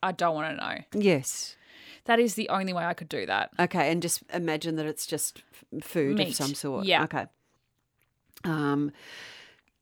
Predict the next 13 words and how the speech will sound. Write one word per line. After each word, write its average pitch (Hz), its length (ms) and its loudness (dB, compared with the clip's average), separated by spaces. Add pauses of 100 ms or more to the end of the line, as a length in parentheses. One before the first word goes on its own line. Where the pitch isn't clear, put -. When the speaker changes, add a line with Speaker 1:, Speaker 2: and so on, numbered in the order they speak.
Speaker 2:
Roberto 196 460 2
Canessa 202 380 2
wrote 165 200 4
in 175 60 -2
his 156 160 2
book - 600 -4 (140)
about 156 500 4
this - 460 2 (160)
mental 165 520 4
barrier 131 600 0
of 233 100 6
Speaker 1:
Mm. 262 360 2
Speaker 2:
eating, 156 600 2